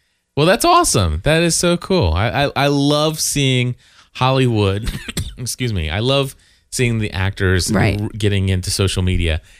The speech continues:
Speaker 1: And the, the, my favorite thing about actors getting into social media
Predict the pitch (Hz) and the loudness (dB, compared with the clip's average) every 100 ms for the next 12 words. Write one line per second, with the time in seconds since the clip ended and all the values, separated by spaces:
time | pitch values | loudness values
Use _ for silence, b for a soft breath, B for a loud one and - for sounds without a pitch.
0 | b 104 117 117 - 107 107 101 113 107 | b -2 0 2 0 0 0 2 0 2
1 | 147 175 131 131 185 135 87 90 - 101 | 2 0 0 0 0 0 0 -2 -6 -4
2 | 104 - 98 104 101 98 90 85 104 - | -4 -2 -2 0 0 2 0 0 0 0
3 | 95 127 156 92 82 | 0 2 2 2 0